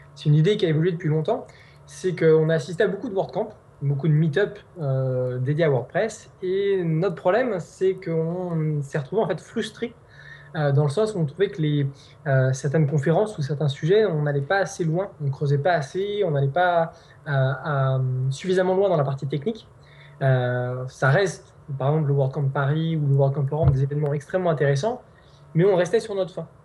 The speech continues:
On n'avait pas cette partie vraiment technique, vraiment, euh, poussée sur des sujets bien précis de WordPress qu'on, euh, euh, qu'on développe pas assez. Par exemple, de ce dont on a parlé tout à l'heure avec l'A P I, euh, json rest.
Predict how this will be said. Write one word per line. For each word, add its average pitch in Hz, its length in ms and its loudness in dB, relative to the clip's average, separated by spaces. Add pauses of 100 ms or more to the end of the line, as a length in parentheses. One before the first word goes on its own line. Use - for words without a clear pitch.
(120)
On 131 60 -4
n'avait 131 200 -2
pas 185 160 0
cette 151 320 -8
partie 170 300 -6
vraiment 165 280 -2
technique, 165 420 -4
vraiment, 160 520 2
euh, - 20 2 (520)
poussée 196 280 -2
sur 165 200 -2
des 143 80 0
sujets 185 680 2
bien 147 280 0
précis - 260 -8
de 151 60 -2
WordPress 180 520 -2
qu'on, 175 540 -2
euh, 131 300 2 (440)
euh, 123 300 -4 (160)
qu'on 135 120 2
développe 135 300 4
pas 165 100 2
assez. 160 300 -2 (140)
Par 135 140 2
exemple, 165 260 4
de 143 80 0
ce 135 140 -4
dont 151 180 0
on - 20 2
a 147 80 2
parlé 139 240 2
tout 139 80 -2
à 143 40 4
l'heure 180 140 6
avec 139 200 -2
l'A 139 100 -2
P 143 140 -6
I, 165 220 0
euh, 127 240 2
json 135 280 -4
rest. 147 260 -6